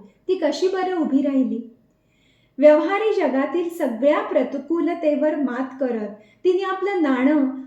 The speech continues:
कसं बरं खणखणीत वाजवून दाखवलं. नित्य नवी नवी शिखरं कशी पादाक्रांत करत गेली. ही सगळी एक अचंबित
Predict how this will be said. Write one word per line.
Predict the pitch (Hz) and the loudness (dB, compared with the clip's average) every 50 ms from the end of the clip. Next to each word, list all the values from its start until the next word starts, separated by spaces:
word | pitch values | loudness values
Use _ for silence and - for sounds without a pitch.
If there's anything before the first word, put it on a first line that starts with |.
| - - | -12 -4
कसं | - 311 - - 403 403 403 | -2 -2 0 0 -2 -2 -2
बरं | 415 415 427 427 427 | -2 -4 -4 -4 -4
खणखणीत | - 320 285 277 285 - - 370 381 415 453 440 427 | -2 0 0 0 0 -2 -6 -4 -2 -2 -2 -2 -2
वाजवून | 370 339 302 269 240 320 311 311 285 | -2 0 0 0 2 2 2 2 2
दाखवलं. | 254 262 - - 262 240 240 233 240 277 - - - _ _ _ _ _ _ _ _ _ _ _ _ _ _ - | 0 -2 -4 -4 -4 -4 -4 -4 -6 -10 -12 -14 -20 _ _ _ _ _ _ _ _ _ _ _ _ _ _ 2
नित्य | 269 349 392 - - - 453 440 392 359 | 4 4 2 2 0 0 0 0 2 2
नवी | 302 294 339 359 | 2 2 2 2
नवी | 359 349 349 349 359 349 | 0 0 -2 -2 -2 -2
शिखरं | - - 294 262 - 269 302 320 302 254 226 - - - - _ _ - | -2 -4 -6 -6 -4 -4 -2 -2 -2 -2 -2 -6 -12 -18 -20 _ _ -2
कशी | 294 269 254 - 359 381 | 0 0 0 2 0 0
पादाक्रांत | 381 359 302 262 226 196 247 277 - - 269 285 294 320 339 339 - 349 349 | 0 0 -4 -4 -4 -4 -4 -4 -4 -2 -2 0 0 0 -2 -2 -6 -6 -2
करत | 311 269 240 240 220 196 196 | -2 -2 0 -2 -4 -4 -4
गेली. | 226 214 208 202 202 214 - - _ _ _ _ _ _ _ _ _ _ _ - | -4 -4 -4 -4 -6 -8 -10 -16 _ _ _ _ _ _ _ _ _ _ _ 4
ही | 392 415 403 403 403 | 4 4 4 2 0
सगळी | 339 285 262 247 330 349 330 302 302 - - - - | 0 0 2 2 0 2 2 0 -2 -2 -8 -10 -6
एक | - 285 302 - - - - | -2 -2 -2 -2 -4 -8 -6
अचंबित | - 277 - - 320 320 302 294 311 285 339 381 381 | -6 -6 -6 -4 -4 -2 0 0 2 2 2 2 2